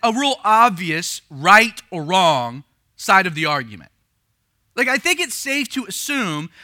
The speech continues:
that if the contention with Euodia and Syntyche had been a blatant slight by one or the other, or some type of indiscretion, Paul would have been more specific.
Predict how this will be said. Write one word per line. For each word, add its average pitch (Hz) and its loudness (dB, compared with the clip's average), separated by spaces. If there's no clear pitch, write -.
that 269 -2
if 269 -4
the 285 -6
contention 254 -4
with 220 -4
Euodia 233 2
and 214 -4
Syntyche 190 -2
had 226 0
been 233 -2
a 214 0
blatant 226 0
slight 208 2
by 185 2
one 214 -2
or 208 -2
the 190 -10
other, 160 -2
or 220 0
some 277 -2
type 254 2
of 233 -4
indiscretion, 220 -2
Paul 359 4
would 392 4
have 277 -2
been 285 0
more 262 2
specific. 220 -6